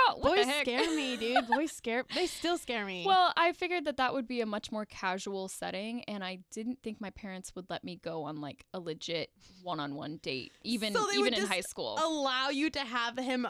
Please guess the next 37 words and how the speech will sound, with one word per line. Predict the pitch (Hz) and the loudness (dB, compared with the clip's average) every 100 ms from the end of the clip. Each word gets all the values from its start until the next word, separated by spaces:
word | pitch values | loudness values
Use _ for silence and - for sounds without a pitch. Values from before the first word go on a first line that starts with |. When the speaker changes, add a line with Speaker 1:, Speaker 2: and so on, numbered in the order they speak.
| - | -4
Speaker 2:
over? | 208 233 269 311 359 403 440 _ 622 762 | -2 0 2 2 2 2 0 _ -2 0
Speaker 1:
Yeah, | 202 | 2
we | 262 | 0
just | 453 - | -2 -2
hung | 381 | 0
out | 359 | 2
in | 311 | 2
the | 311 | 2
basement, | 262 - 302 349 - | 2 2 0 0 2
and | 269 262 247 233 | 2 4 2 0
my | 254 | 2
brother | 240 233 233 | 4 4 2
came | 254 240 | 0 0
down | 214 208 240 | 2 2 0
and | 240 | -2
hung | 220 214 | -4 -2
out | 190 | -2
with | 220 | -2
us | 208 | -6
for | - | -6
a | 208 | -8
little | 196 | -4
bit. | 196 208 - - - - | 0 0 -2 -12 -10 0
But | 220 | 0
here's | 240 285 302 | 2 2 2
the | - | -2
kicker. | - 262 220 170 - _ _ _ _ _ _ _ _ _ - | -2 -2 0 -4 -6 _ _ _ _ _ _ _ _ _ -14
This | 269 | -6
is | 294 | 2
what | 240 240 | 4 4
made | 233 220 | 4 4
it | 196 | 2
an | |
awkward | 185 196 196 190 | 2 0 -2 -6
first | 190 190 - | -8 -8 -6
date. | 247 196 220 | -4 -4 -8
Speaker 2:
Okay. | 202 175 | -6 -6